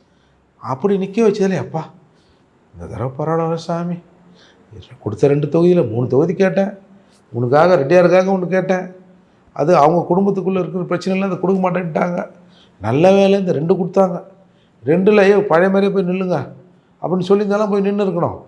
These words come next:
"பரவாயில்ல எஜமா, ரொம்ப புண்ணியம் எஜமா" அப்படின்னு வந்த எங்க அண்ணனை அவர் என்ன மனவலியோடு வந்திருப்பார். அந்த மனசு நம்மலாம் இப்போ சொல்றோம்,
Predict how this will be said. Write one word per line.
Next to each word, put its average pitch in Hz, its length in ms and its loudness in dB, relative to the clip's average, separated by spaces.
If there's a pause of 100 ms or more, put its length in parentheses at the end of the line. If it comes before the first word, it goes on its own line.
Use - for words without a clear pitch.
(360)
"பரவாயில்ல 135 400 0
எஜமா, 151 400 -2 (400)
ரொம்ப 127 340 0
புண்ணியம் 135 400 0
எஜமா" 113 200 -6 (600)
அப்படின்னு 233 480 2
வந்த 196 400 0
எங்க 165 280 -2
அண்ணனை 131 380 0 (1000)
அவர் 123 180 -2
என்ன 156 280 0
மனவலியோடு 151 720 0
வந்திருப்பார். 127 560 -6 (1300)
அந்த 107 200 -12
மனசு 160 340 -2
நம்மலாம் 131 280 -2
இப்போ 143 380 -2 (560)
சொல்றோம், 143 540 0